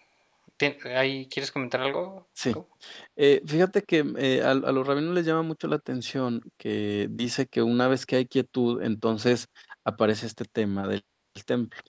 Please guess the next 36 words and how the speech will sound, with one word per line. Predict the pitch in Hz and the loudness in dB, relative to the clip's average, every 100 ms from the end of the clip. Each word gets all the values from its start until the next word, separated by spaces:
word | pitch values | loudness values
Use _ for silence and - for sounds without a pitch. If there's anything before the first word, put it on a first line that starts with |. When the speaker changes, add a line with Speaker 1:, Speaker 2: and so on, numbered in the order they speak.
| _ _ _ | _ _ _
Speaker 2:
Entonces | 127 127 147 165 | -8 -2 0 4
ellos | 165 160 | 4 4
comentan | - 151 147 143 135 123 | 2 2 2 0 -2 -2
que | 117 | 0
en | 107 | 0
base | 113 127 | 0 -2
a | |
estos | - - 131 | -4 -2 2
versos | 131 139 123 123 117 - - _ _ _ _ | 4 4 2 -2 -2 -4 -16 _ _ _ _
se | - | -10
establece | - 120 117 123 127 147 139 | -2 0 4 4 4 2 -2
que | 135 123 113 - _ _ _ _ _ _ _ - | 2 4 2 -2 _ _ _ _ _ _ _ -12
se, | - - - | -10 -10 -12
se | - 131 120 113 | -4 2 4 4
podrá | 117 120 123 160 | 4 4 6 2
construir | 196 180 - 135 127 | 0 -6 -6 -4 -2
el | 120 | -2
santuario | - 104 107 110 110 107 104 | -2 -6 -2 2 2 2 -2
o | 104 98 | -4 -8
el | 92 98 | -10 -4
templo | 123 135 170 202 202 _ _ _ _ | -4 -2 -2 -2 -2 _ _ _ _
después | 117 117 101 - 113 104 | -2 0 0 2 2 2
de | 110 | -2
un | 113 | -4
pros-, | 113 110 - | -2 -4 -4
de, | 120 120 | -2 -2
de | 120 110 | 0 0
un, | 107 104 | 0 -4
después | 113 107 113 | -6 -4 -2
de | 110 | -2
un | 107 | 0
periodo | 110 101 98 98 - 98 | 0 2 0 -2 -4 -2
de | 101 | -2
paz, | 104 135 127 - | -2 -2 -2 -8
no | 104 101 101 | -6 -4 -2
antes. | 117 110 - - - | -4 -6 -14 -20 -20